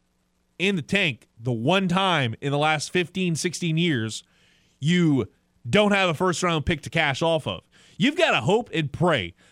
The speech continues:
that somebody is decent enough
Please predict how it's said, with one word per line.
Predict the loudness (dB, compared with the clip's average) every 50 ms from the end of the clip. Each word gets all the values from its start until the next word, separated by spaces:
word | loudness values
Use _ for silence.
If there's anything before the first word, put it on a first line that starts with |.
| -6
that | -6 -6 -4 -4
somebody | -4 -4 -4 0 2 2 2 2 0 -2 0 0 -2 -4 -6 -8 -10 _ _ _ _ _ -2
is | 0 0 0 0 -4 -6 -8 -6 0
decent | 0 0 0 0 -2 -2 -2 -2
enough | 0 0 0 0 -2 -4